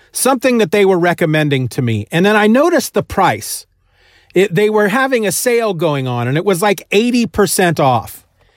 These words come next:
And I just couldn't pass that up. I had some money from Christmas, and I bought it. And ever since then, that's kinda what I do now. I, I use Unlimited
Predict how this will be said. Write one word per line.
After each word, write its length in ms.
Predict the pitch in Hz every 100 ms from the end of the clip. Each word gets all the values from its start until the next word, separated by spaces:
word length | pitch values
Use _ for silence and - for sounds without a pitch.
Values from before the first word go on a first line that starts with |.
| _ _ _ _ -
And 160 | 202
I 140 | 247 277
just 300 | 269 254 -
couldn't 300 | 247 220 - _ _ -
pass 300 | 196 180 -
that 180 | 185
up. 220 | 240 214 139
I 100 | 143
had 180 | 143
some 140 | - 139
money 220 | 135 131
from 180 | 120 117
Christmas, 560 | - 226 226 220 - - - - -
and 160 | 139
I 100 | 135
bought 320 | 127 147 165 170
it. 260 | 170 - _ _ _ _ -
And 520 | 208 226 226 202 160 _ _ _ _ _ _ _
ever 260 | 247 262 277
since 360 | - 339 349 160
then, 460 | 156 131 143 160 _ _ _ -
that's 360 | 131 254 254
kinda 400 | - 277 311 330
what 160 | 269 240
I 140 | 214
do 220 | 170 208 226
now. 320 | 151 120 110
I, 420 | 170 190 185 165 - _ _ _ _ _ -
I 80 | 160
use 320 | 185 247 262
Unlimited 640 | 233 214 202 226 240 233